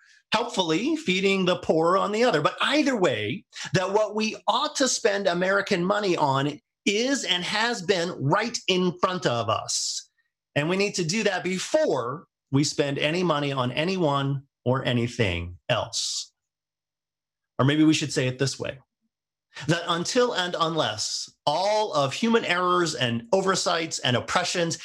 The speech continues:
have been completely addressed and eradicated, until then,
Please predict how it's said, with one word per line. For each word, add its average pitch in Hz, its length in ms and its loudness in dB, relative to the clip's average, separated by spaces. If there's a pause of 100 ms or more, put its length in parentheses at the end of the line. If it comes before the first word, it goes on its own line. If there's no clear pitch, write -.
(160)
have 151 260 0
been 139 220 2
completely 190 840 0
addressed 202 480 0
and 185 160 0
eradicated, 156 800 0
until 247 640 0
then, 160 420 -2